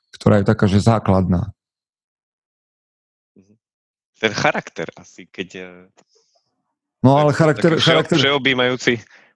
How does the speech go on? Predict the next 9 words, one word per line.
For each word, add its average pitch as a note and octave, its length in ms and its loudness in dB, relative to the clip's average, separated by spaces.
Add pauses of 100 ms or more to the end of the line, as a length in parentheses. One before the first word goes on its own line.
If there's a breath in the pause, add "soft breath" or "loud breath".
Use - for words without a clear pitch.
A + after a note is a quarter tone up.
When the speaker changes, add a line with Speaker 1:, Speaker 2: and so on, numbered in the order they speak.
(120)
Speaker 1:
charakter A2 460 2
Speaker 2:
pojem. C3+ 80 0
Speaker 1:
je - 40 -2
také C#3 220 0
veľká, C3+ 380 2
veľká A#2 320 0
skupina G#2 640 2
Speaker 2:
Veľká C3+ 260 0
skupina. A#2 460 -2